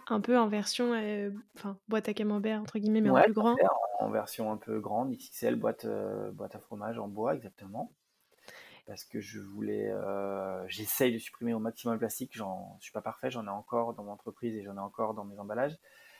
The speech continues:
Speaker 2: Mais on a trois sortes d'emballages, le, l'emballage craft, l'emballage papier cacao. Donc c'est un papier qui est fait à base de fèves de cacao recyclées.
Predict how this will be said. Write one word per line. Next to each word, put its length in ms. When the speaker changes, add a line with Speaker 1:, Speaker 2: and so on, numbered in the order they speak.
Speaker 2:
Mais 220
on 200
a 280
trois 240
sortes 200
d'emballages, 500
le, 240
l'emballage 480
craft, 340
l'emballage 680
papier 720
cacao. 500
Donc 200
c'est 120
un 140
papier 300
qui 100
est 40
fait 140
à 80
base 280
de 320
fèves 200
de 80
cacao 320
recyclées. 460